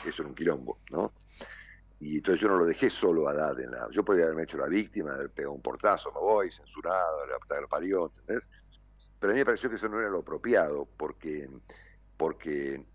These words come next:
Haddad y yo nos, este, nos sosteníamos mutuamente, ¿no? Em, por lo tanto, él me había bancado a mí mucho, eh, durante muchos años, con las presiones que ejercían los Kirchner sobre Radio diez,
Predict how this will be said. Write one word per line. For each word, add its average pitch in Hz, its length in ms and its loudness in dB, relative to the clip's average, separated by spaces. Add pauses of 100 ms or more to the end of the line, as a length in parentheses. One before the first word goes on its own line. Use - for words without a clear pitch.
(140)
Haddad 87 320 4
y 104 80 2
yo 95 180 2
nos, 92 320 -4
este, 69 320 -10
nos 78 200 -8
sosteníamos 92 720 0
mutuamente, 87 880 0 (100)
¿no? - 260 -10 (840)
Em, 67 920 -8 (120)
por 76 120 0
lo 78 80 0
tanto, 95 340 4
él 92 80 6
me 87 120 -2
había 90 200 4
bancado 82 600 2
a 76 40 -6
mí 92 240 -8 (100)
mucho, 78 640 -4 (680)
eh, 67 120 -8
durante 65 400 -8
muchos 107 420 -4
años, 78 540 -6
con 62 160 -12
las 58 80 -12
presiones 78 500 -6
que 71 120 -10
ejercían 67 800 -6
los 60 140 -14
Kirchner 78 340 -8
sobre 65 300 -4
Radio 80 300 2
diez, 87 340 2